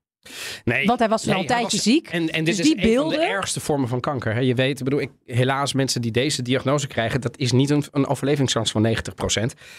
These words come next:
Speaker 1: Ehm, en inderdaad, die emotionele beelden, eh, met name toen Italië wereldkampioen werd, eh, zijn er beelden. Kijk vooral Il Sogno Azzurro terug via Netflix.
Speaker 2: Europees kampioen.
Speaker 1: Sorry, zei ik wereldkampioen?
Speaker 2: Ja.
Speaker 1: Sorry,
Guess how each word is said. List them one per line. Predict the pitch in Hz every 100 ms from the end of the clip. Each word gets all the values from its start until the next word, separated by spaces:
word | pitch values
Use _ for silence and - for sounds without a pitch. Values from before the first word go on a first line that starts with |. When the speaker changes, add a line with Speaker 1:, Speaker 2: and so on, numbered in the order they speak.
| - - _
Speaker 1:
Ehm, | 156 160 151 - _ _ _ _ _ _ _ -
en | 160
inderdaad, | 160 151 160 147
die | 156
emotionele | 147 135 135 139 135 127
beelden, | 123 139 135 127 127
eh, | 139 123 120 101
met | 120 127 127
name | 143 151 135
toen | - 131 127 -
Italië | 123 143 131 113
wereldkampioen | 131 156 170 147 151 139
werd, | 139 175
eh, | - 120
zijn | 107 131 135
er | 110
beelden. | 107 139 147 151
Kijk | - 143 127
vooral | - 117 139 143 127 104 - _
Il | 123 113
Sogno | - 147 127 117
Azzurro | 113 127 165 165
terug | 156 165 -
via | 147 139
Netflix. | 147 143 143 156 - - 262
Speaker 2:
Europees | 254 254 196
kampioen. | - 175 160 156 - _ -
Speaker 1:
Sorry, | - 151 98 85
zei | 135 123
ik | -
wereldkampioen? | 131 143 143 147 151
Speaker 2:
Ja. | -
Speaker 1:
Sorry, | - - 78